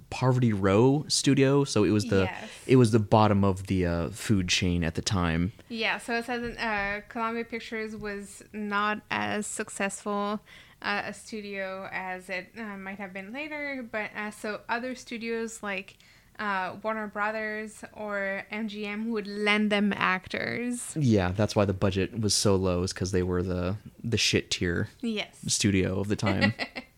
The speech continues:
Speaker 2: Apparently, uh, Clark Gable and, uh, Claudette Colbert were far,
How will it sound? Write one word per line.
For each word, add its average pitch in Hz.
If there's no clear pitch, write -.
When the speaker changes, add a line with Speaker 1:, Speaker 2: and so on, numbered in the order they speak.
Speaker 2:
Apparently, 370
uh, 269
Clark 285
Gable 294
and, 226
uh, 220
Claudette 226
Colbert 202
were 208
far, 233